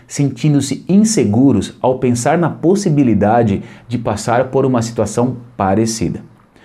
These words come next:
Vamos esclarecer algumas dúvidas. Primeira, a contenção física é um ato de violência contra o paciente? Não, sem dúvida nenhuma. A contenção física terapêutica de pacientes é uma abordagem realizada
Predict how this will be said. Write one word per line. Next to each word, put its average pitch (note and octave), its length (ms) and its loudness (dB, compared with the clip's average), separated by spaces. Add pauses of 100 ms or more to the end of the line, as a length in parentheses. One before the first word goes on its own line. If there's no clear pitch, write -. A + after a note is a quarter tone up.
(260)
Vamos F3 360 4
esclarecer D3 720 2
algumas A2+ 580 0
dúvidas. - 500 -6 (540)
Primeira, C3 460 0 (400)
a A#2 80 -4
contenção G3 480 0
física C3 560 0
é D3 100 2
um B2 160 2
ato E3 240 0
de A#2 120 -2
violência G#2+ 600 2 (200)
contra F3+ 340 0
o - 20 -6
paciente? G#2+ 680 -6 (400)
Não, G#2 380 2 (200)
sem D#3 380 0
dúvida C#3 400 2
nenhuma. A2 480 0 (180)
A A2 60 -6
contenção D#3+ 420 -2
física C#3 480 0
terapêutica C#3+ 640 -2
de A#2 80 -4
pacientes A2 600 -2
é A#2 80 -6
uma A#2 120 0
abordagem F#2+ 560 -2
realizada G#2 880 2